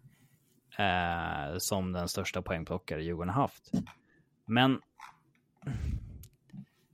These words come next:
de som har varit där uppe, de har bara, liksom, satt sin fot i kanske en, två andra klubbar i karriären.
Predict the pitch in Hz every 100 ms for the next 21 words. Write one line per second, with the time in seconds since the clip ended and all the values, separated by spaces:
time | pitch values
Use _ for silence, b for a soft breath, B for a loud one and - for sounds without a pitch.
0 | _ - 131 127 127 143 135 247 - 90
1 | 65 - - - 156 190 165 131 127 113
2 | 107 101 117 - 113 98 - 123 95 101
3 | 98 90 80 92 98 92 - 90 92 90
4 | 82 - 90 85 90 - 98 113 147 50
5 | -